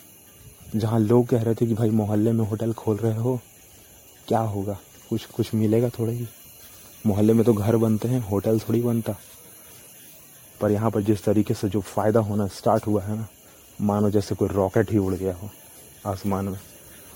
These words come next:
और रॉकेट जब आसमान में उड़ा तो जिस रास्ते से वो निकला ना, वो रास्ता अभी भी दिखता है उस होटल के लिए।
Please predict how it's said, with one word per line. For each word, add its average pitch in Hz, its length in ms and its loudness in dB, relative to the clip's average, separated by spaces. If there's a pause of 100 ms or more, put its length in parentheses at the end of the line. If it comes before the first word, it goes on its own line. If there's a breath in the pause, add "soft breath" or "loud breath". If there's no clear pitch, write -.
(140)
और 104 100 0
रॉकेट 113 280 2
जब 104 200 0 (720)
आसमान 107 380 2
में 117 80 4 (120)
उड़ा 117 220 2 (1500)
तो 113 60 -2
जिस 120 280 4
रास्ते 139 360 2
से 131 120 0
वो 131 100 2
निकला 135 340 2
ना, 123 180 0 (120)
वो 110 80 0
रास्ता 110 440 0
अभी 113 200 4
भी 120 160 4
दिखता - 360 0
है 95 160 -10 (840)
उस 110 100 -12
होटल 104 400 2
के 98 160 -2
लिए। 95 200 -4